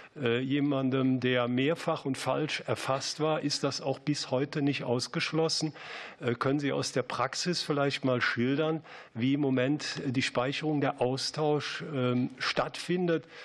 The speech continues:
Äh, ob aus Ihrer Sicht, äh, überwiegend oder nur ein Teil auch der Ausländerbehörden, wir reden nicht nur von Ausländerleistungsbehörden, dass,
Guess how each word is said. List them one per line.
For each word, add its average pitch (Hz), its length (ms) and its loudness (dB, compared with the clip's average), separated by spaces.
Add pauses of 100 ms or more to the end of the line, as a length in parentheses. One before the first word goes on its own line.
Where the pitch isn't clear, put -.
(300)
Äh, 127 120 2
ob 131 200 -2
aus 127 240 0
Ihrer 143 360 0
Sicht, 131 440 -2
äh, 123 120 2
überwiegend 160 1160 2
oder 135 320 2
nur 135 220 2
ein 120 180 -2
Teil 143 420 2
auch 131 220 -2
der - 260 -2
Ausländerbehörden, 127 920 2
wir 123 100 2
reden 135 240 2
nicht 156 220 0
nur 139 100 2
von 127 220 -2
Ausländerleistungsbehörden, 147 1500 0
dass, 143 280 0